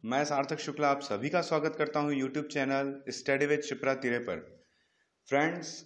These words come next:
आज हमारे मैथ्स का टॉपिक है एलसीएम and एचसीएफ़। ठीक है दोस्तों, हाँ बिल्कुल, आज हमारा टॉपिक है एचसीएफ़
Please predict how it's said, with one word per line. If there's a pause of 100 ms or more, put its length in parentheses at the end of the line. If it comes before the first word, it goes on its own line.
(500)
आज
हमारे
मैथ्स
का
टॉपिक
है (2750)
एलसीएम (240)
and
एचसीएफ़। (200)
ठीक
है
दोस्तों,
हाँ
बिल्कुल,
आज
हमारा
टॉपिक
है (540)
एचसीएफ़